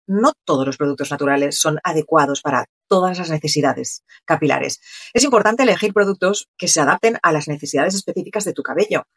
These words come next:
y en muchos casos la química es muchísimo más eficaz para mejorar ese aspecto del cabello.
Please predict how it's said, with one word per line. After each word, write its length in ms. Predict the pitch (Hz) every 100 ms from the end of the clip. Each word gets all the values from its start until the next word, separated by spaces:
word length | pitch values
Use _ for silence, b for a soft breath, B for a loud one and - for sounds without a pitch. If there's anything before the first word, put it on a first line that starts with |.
| b b
y 80 | 208
en 100 | 208
muchos 300 | 214 233 254
casos 360 | 233 - 190 -
la 300 | 185 156 147
química 500 | - 269 196 143 - _ _ -
es 240 | 196 - -
muchísimo 580 | 156 156 - 190 233 202
más 180 | 202
eficaz 380 | 220 214 170 156 - _ _ _
para 180 | 196 175
mejorar 460 | 160 156 151 156 - _ _ _ -
ese 300 | 202 - 220
aspecto 420 | - 175 - 170
del 140 | 156
cabello. 340 | 127 120 -